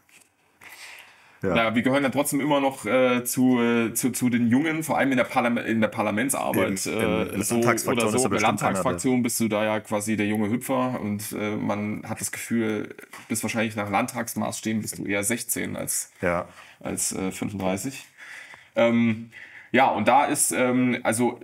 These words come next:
Speaker 2: die, die Fragen, denen wir hauptsächlich nachgegangen sind, ist zum einen, wie lässt sich diese Position, ähm, vertreten?
Speaker 1: Ja.
Speaker 2: Also, ähm, wie kann man sich da auch behaupten gegen einen gewissen innerparteilichen Gegenwind?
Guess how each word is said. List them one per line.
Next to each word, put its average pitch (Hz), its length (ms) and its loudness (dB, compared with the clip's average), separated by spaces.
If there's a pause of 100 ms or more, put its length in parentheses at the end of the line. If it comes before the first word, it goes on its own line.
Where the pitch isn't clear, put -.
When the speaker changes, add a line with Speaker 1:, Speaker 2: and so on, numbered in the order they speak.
(120)
Speaker 2:
die, 120 200 4
die 113 100 0
Fragen, 120 520 2
denen 117 160 2
wir 107 80 0
hauptsächlich 113 300 -4
nachgegangen 113 500 0
sind, 107 240 -2
ist - 180 -6
zum 104 140 -2
einen, 104 800 -2 (200)
wie 113 200 0
lässt 117 240 0
sich 127 140 -2
diese 113 220 -4
Position, 110 960 0
ähm, 92 840 -4 (280)
vertreten? - 580 -2 (160)
Speaker 1:
Ja. 135 260 0
Speaker 2:
Also, 104 560 0
ähm, 104 500 -2
wie 110 380 2
kann 104 160 -2
man 107 100 2
sich 107 140 -6
da - 80 -2
auch - 140 0
behaupten 170 760 -4 (140)
gegen 98 340 -2
einen 98 300 -2
gewissen 101 340 -2
innerparteilichen 98 720 -4
Gegenwind? 139 540 -2